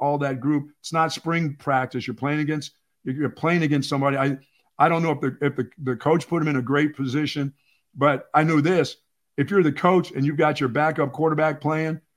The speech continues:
and you're playing against a B Y U team that you're really not that worried about,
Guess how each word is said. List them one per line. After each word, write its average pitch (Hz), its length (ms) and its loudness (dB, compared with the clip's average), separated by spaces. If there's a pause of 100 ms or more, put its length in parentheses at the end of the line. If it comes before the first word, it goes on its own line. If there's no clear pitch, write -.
(160)
and 139 80 0
you're 139 100 0
playing 160 280 0
against 147 220 -2
a 123 40 0
B 143 160 0
Y 143 220 2
U 151 180 -2
team 151 400 -2 (320)
that 139 180 0
you're 160 100 4
really 165 240 4
not 151 360 2
that 143 180 2
worried 143 380 2
about, 151 420 2